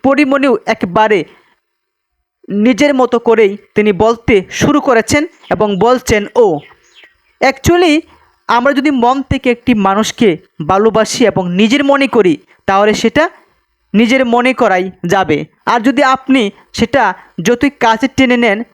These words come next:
মনে মনে পর ভাবেন, তাহলে সেটা পর থেকে যাবে। পরিমণির মাইন্ড সেটআপ হয়তো পরিবর্তন হয়েছে, তাই তিনি বলছেন, "আমার ঘরে ছেলের পাশে আলু হয়ে আছে।" আমরা প্রায় সময় শুনি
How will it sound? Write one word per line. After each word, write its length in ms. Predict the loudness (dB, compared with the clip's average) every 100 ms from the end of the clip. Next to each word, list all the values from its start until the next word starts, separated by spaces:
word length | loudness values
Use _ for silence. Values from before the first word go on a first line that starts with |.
| -4
মনে 260 | 0 0
মনে 220 | 0 0 -2
পর 300 | 0 0 2
ভাবেন, 380 | 0 0 -2 -4 _
তাহলে 220 | -4 -2 -2
সেটা 300 | -2 -4 -6 _ _ -2
পর 260 | 0 0 -4
থেকে 240 | -4 -2 0
যাবে। 300 | 0 0 -4 -6 _
পরিমণির 540 | -2 0 2 2 0 -2 -6 -20 _ _ _ _ _ _
মাইন্ড 320 | -2 0 -2
সেটআপ 480 | -2 -2 0 -2 0
হয়তো 260 | -2 -2 0
পরিবর্তন 600 | 0 0 0 0 -2 -2
হয়েছে, 480 | 0 0 0 -2 -2 _ -4
তাই 160 | -2
তিনি 280 | 0 0 0
বলছেন, 520 | 0 -2 -2 -2 -2 -4 -14 -8
"আমার 340 | -4 0 0 0
ঘরে 320 | 2 2 0 -6 _ -2
ছেলের 260 | 0 0
পাশে 460 | 0 -4 0 0 -2 -4
আলু 300 | -4 0 0
হয়ে 280 | 0 2 2
আছে।" 400 | 0 -2 -4 -8 -10 _ _ _ _ _ _ _
আমরা 320 | -2 0 0
প্রায় 280 | 0 -2 -2
সময় 300 | 0 0 0
শুনি 480 | 0 0 2 0